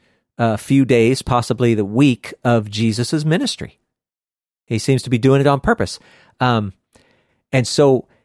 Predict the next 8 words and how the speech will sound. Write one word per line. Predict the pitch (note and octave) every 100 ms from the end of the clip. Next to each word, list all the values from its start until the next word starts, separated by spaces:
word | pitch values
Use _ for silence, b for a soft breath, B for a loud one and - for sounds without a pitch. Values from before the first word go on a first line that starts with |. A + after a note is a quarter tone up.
| _
he | - C3+
starts | A#2 - F3 C#4 - -
with | G2 G#2 - _ _ _
Jesus | A2+ A2+ C3 D#3 G3
is | G3
coming | - D3 F3
toward | G#3 G#3+ C#3 G2
him, | G2